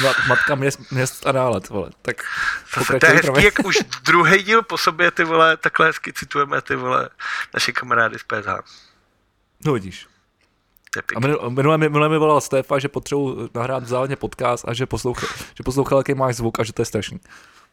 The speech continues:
Speaker 2: Ty vole, tak proč nezavolá mě?
Speaker 1: <laughs> Protože víš, že ty jsi st-, stará lemra a že by si s tím nic neudělal.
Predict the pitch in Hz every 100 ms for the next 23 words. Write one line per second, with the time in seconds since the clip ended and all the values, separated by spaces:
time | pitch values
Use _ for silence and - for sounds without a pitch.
0 | _ _ 90 101 98 92 - 117 - 131
1 | 151 156 170 175 262 - - _ _ _
2 | _ _ _ - - 226 - - - -
3 | - - - - 110 123 131 135 139 143
4 | - 147 - 139 131 123 117 - 139 139
5 | 127 131 120 127 127 - 143 139 143 139
6 | 90